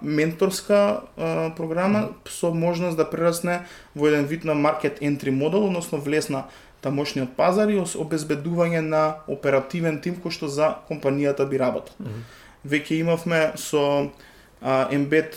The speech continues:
Speaker 1: а, Social еден таков успешен, а, пример, кој што пред три години,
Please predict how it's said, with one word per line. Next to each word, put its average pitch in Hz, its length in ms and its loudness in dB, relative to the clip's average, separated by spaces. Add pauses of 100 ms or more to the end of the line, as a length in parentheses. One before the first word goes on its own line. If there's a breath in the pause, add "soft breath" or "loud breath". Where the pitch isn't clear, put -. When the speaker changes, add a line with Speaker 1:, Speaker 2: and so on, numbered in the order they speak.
Speaker 1:
а, 143 200 0
Social 190 640 2
еден 151 260 -2
таков 143 600 -2
успешен, 156 840 -2
а, 151 520 -2
пример, 190 420 0 (120)
кој 160 140 -4
што 160 200 -4
пред - 340 -4 (380 loud breath)
три 165 200 -2
години, 160 580 2